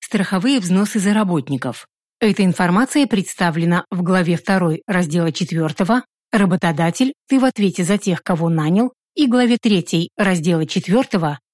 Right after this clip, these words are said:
«Пониженные ставки страховых взносов». Из зарплаты сотрудников следует удерживать и уплачивать государству Н Д Ф Л по ставке тринадцать процентов.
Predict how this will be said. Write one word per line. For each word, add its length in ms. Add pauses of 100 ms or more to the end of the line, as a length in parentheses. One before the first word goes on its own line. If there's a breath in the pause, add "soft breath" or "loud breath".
«Пониженные 540
ставки 480
страховых 560
взносов». 640 (960)
Из 200
зарплаты 520
сотрудников 760
следует 480
удерживать 720
и 80
уплачивать 600
государству 760
Н 200
Д 80
Ф 100
Л 380 (180)
по 140
ставке 400
тринадцать 560
процентов. 640